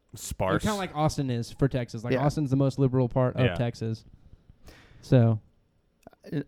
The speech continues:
Speaker 3: still shocked you
Speaker 2: But
Speaker 3: got Atlanta
Speaker 2: never
Speaker 3: off the
Speaker 2: mind.
Speaker 3: bat. I didn't even think of Atlanta when I was looking this. Um, and number two was Kansas City. Like you said,
Speaker 2: Georgia? Come
Speaker 3: Atlanta
Speaker 2: on,
Speaker 3: number
Speaker 2: man.
Speaker 3: one.
Speaker 2: Kansas City?
Speaker 3: So stay away
Speaker 1: Mm.
Speaker 3: from those cities,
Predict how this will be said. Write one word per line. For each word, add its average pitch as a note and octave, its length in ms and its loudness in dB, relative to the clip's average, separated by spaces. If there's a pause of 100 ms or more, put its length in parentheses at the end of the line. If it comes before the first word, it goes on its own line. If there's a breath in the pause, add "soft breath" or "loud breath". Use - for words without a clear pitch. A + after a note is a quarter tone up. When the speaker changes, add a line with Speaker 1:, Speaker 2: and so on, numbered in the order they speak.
(280 loud breath)
Speaker 3:
still C3+ 260 0
shocked B2 220 -2
you A#2+ 80 2
Speaker 2:
But A#2+ 80 2
Speaker 3:
got A#2+ 140 -2
Atlanta A#2+ 240 -4
Speaker 2:
never B2+ 140 0
Speaker 3:
off C#3 60 -2
the C3+ 60 -4
Speaker 2:
mind. B2 220 -2
Speaker 3:
bat. B2+ 60 4
I C#3+ 60 6
didn't C3+ 200 6
even B2 100 2
think B2 180 -2
of A2+ 80 -4
Atlanta A#2+ 320 -2
when A#2+ 80 0
I A#2 60 -2
was - 240 -6
looking A#2+ 240 -2
this. A#2 240 -2
Um, C3 300 2
and C3 180 -2
number D3+ 180 4
two C#3 220 2
was A#2+ 120 -2
Kansas A#2+ 340 -6
City. - 340 -12
Like B2+ 180 0
you C3+ 60 2
said, D3 80 2
Speaker 2:
Georgia? C3 160 4
Come F3 40 2
Speaker 3:
Atlanta C3+ 320 2
Speaker 2:
on, A#2+ 40 2
Speaker 3:
number A#2 160 0
Speaker 2:
man. A#2+ 80 -2
Speaker 3:
one. A#2+ 220 -6 (480)
Speaker 2:
Kansas D3+ 320 2
City? D#3+ 340 0
Speaker 3:
So C#3 340 8
stay D3+ 260 2
away D#3 240 6
Speaker 1:
Mm. - 40 -6
Speaker 3:
from C3 240 4
those B2 180 2
cities, - 520 -8